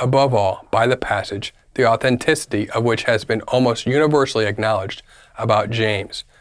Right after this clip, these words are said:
who is termed the brother of the aforementioned Christ.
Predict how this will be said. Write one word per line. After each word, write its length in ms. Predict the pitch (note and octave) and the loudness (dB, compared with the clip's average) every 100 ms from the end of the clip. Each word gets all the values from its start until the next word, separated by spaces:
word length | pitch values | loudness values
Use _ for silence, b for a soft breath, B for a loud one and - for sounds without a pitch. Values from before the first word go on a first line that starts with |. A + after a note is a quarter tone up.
| b | b
who 140 | A#2 | 0
is 120 | A2+ - | 0 0
termed 440 | - G#2+ G2 G2+ | 0 2 0 -2
the 100 | G2+ | -4
brother 540 | A2+ B2 B2 G2 F#2+ - | 0 2 2 0 -6 -6
of 140 | A#2+ B2 | -2 2
the 100 | A2+ | 2
aforementioned 680 | - A2 G2 F#2+ G2+ G2 - | 2 0 0 -2 -4 -6 -6
Christ. 520 | - A#2 G2+ - - | -2 -2 -2 -10 -14